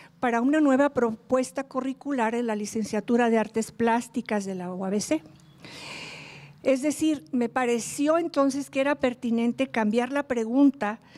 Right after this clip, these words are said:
sobre el qué deben saber los alumnos por la pregunta ¿para qué saber? ¿No? ¿Para qué adquirir este conocimiento? Y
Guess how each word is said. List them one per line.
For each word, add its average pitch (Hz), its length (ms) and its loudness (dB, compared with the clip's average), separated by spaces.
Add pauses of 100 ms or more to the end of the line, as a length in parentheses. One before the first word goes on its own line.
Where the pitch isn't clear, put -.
(180)
sobre 214 440 0
el 202 320 0 (120)
qué 339 200 4
deben 277 360 2
saber 190 360 -4
los 185 200 -6
alumnos 180 680 -4 (1160)
por 240 160 2
la 240 140 0
pregunta 254 760 0 (840)
¿para 214 260 0
qué 311 260 -4
saber? 175 420 -2 (800)
¿No? 233 200 -2 (240)
¿Para 202 240 0
qué 311 240 0 (320)
adquirir 262 480 0
este 262 240 0
conocimiento? 202 760 -2 (680)
Y 277 300 6